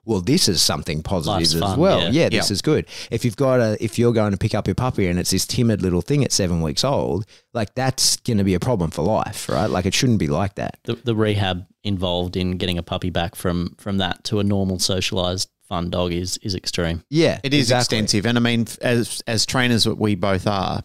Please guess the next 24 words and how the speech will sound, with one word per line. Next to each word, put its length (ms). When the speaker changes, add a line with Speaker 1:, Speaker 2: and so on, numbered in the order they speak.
Speaker 3:
that's 360
one 160
of 100
the 240
issues 380
that 100
I 120
deal 160
with 440
extensively. 840
Like, 360
every 280
week 480
for 140
the 80
last 400
eight 180
weeks, 300
I've 80
had 340
aggressive 420
dogs 280
here 220
for 480